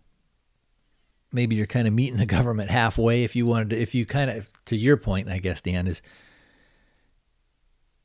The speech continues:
yeah, that stuff maybe wouldn't be in circulation. Yeah, maybe you wouldn't take those magazines down to the gun range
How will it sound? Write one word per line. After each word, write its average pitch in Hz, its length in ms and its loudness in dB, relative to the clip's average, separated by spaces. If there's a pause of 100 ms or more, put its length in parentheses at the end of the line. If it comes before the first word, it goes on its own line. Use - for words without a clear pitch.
(420)
yeah, 123 360 4
that 117 200 2
stuff 113 240 0
maybe 113 220 0
wouldn't 107 320 0
be 107 140 2
in 101 100 2
circulation. 104 760 -2
Yeah, 104 280 2
maybe 104 240 0
you 101 140 0
wouldn't 98 300 -2
take 101 280 -4
those 101 200 0
magazines 98 640 -2
down 95 300 -2
to - 100 -4
the 92 140 -6
gun 98 260 -2
range 95 540 -2